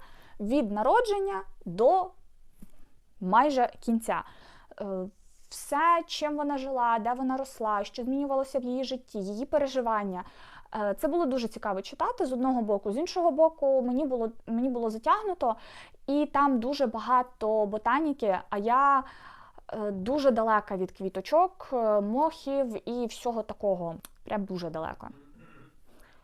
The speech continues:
Тому мені ця книжка, ну,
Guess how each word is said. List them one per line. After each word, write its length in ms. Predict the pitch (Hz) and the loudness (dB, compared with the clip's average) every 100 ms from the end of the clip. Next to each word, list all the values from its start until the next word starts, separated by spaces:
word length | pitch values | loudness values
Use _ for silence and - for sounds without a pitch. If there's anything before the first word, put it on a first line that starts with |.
| - - - - - - - - - - - - - - | -20 -20 -20 -20 -20 -20 -20 -20 -18 -18 -20 -20 -20 -6
Тому 340 | 247 277 285 226 | 0 2 0 0
мені 300 | 240 254 381 | -2 0 0
ця 140 | 370 | -2
книжка, 680 | - 254 311 - 277 262 240 - | -2 -2 -4 -2 0 2 0 -2
ну, 320 | 240 208 | -4 -4